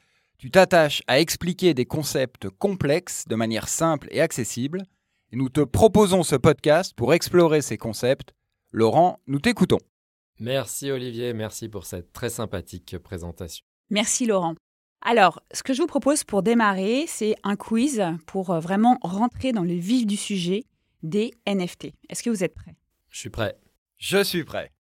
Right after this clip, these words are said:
Speaker 3: Alors, première question, quel pourcentage de millennials aux États-Unis collectionnent des N F T ? Dix pour cent, vingt-trois pour cent ou trente-cinq pour cent ?
Speaker 2: Ah, trente-cinq, on aimerait.
Speaker 1: Ouais,
Speaker 2: Euh,
Speaker 1: ça serait bien, trente-cinq, hein.
Speaker 2: <laughs> Je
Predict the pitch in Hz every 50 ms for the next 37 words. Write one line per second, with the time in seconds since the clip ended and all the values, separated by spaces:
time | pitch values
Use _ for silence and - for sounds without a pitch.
0 | _ - 226 269 233 202 202 - 302 320 359 359 - 320 285 - - - 294 311
1 | 370 349 - 294 262 262 - 349 339 - - 330 311 - 277 247 233 190 170 190
2 | 196 226 269 294 302 262 220 208 202 196 196 - 190 170 196 254 247 302 262 247
3 | - 220 214 220 254 302 - - - 311 269 269 226 - - 269 262 269 220 208
4 | - - _ 254 254 247 240 220 - - 185 156 - _ _ _ _ _ _ _
5 | _ _ _ _ 190 233 285 - 302 - - - - 220 320 - _ _ - -
6 | 180 208 262 277 - - 269 262 - 226 - - - - 247 302 - - 196 -
7 | - - 262 254 247 - 277 285 277 - 226 - - - 165 160 - _ _ _
8 | _ _ _ _ _ _ _ _ _ _ _ _ _ _ - 98 107 110 - -
9 | 107 110 - - 123 123 120 - 107 104 104 101 98 98 98 110 120 127 123 107
10 | 123 180 - 120 117 117 123 123 127 120 - 131 120 117 98 - 156 143 135 120
11 | 127 139 143 147 135 - 117 110 110 107 - 117 104 104 107 101 - 98 95 104
12 | - - _ _ _ _ _ _